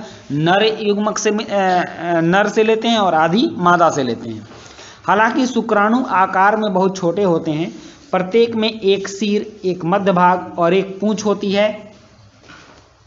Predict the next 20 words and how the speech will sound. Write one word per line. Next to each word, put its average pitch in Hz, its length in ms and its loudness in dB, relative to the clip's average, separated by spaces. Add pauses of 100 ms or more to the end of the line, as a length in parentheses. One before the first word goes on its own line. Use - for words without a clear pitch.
(840)
पूंछ 247 320 0
सांप 233 480 2
की 226 140 -2
तरह 214 400 2
आगे 190 380 2
और 202 180 4
पीछे 180 600 -4
शुक्राणु 190 560 0
को 208 200 0
अंडे 202 560 0
की 226 180 -4
ओर 185 200 2
ले 170 160 2
जाने 160 240 2
के 135 140 -2
लिए 123 200 -4
है। 104 120 -14
शुक्राणुओं 165 640 -2
को 180 180 -2
गर्भाशय 160 640 0